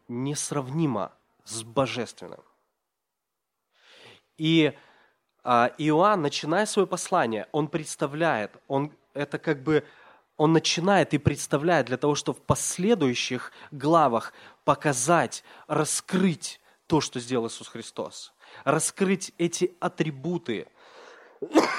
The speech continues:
раскрыть атрибуты совершенства Иисуса Христа.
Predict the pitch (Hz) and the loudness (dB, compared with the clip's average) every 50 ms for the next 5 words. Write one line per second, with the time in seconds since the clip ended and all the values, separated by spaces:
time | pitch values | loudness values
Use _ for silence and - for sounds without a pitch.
0 | - 320 - - - - 202 - - _ _ _ _ _ _ _ _ _ _ - | 0 0 0 0 -2 -4 -4 -6 -8 _ _ _ _ _ _ _ _ _ _ -12
1 | 143 123 113 - - 123 127 - - - 175 165 - 143 - - 135 127 135 175 | -10 -10 -10 -10 -8 -8 -8 -6 -2 -2 -2 0 -2 -4 -4 -4 -6 -6 -4 -6
2 | 180 - 127 104 - - _ _ _ _ _ _ _ _ _ _ _ _ _ _ | -2 0 0 0 -2 -4 _ _ _ _ _ _ _ _ _ _ _ _ _ _
3 | _ - - - - - - 127 127 123 - - 151 127 113 - - - 117 110 | _ -20 -20 -20 -8 -4 -2 0 0 -2 -2 -2 -2 -2 -2 -4 -6 -8 -8 -8
4 | - - - - 120 - - - 113 - - - 107 95 85 - | -8 -12 -12 -12 -12 -12 -12 -14 -16 -16 -10 -8 -8 -8 -8 -10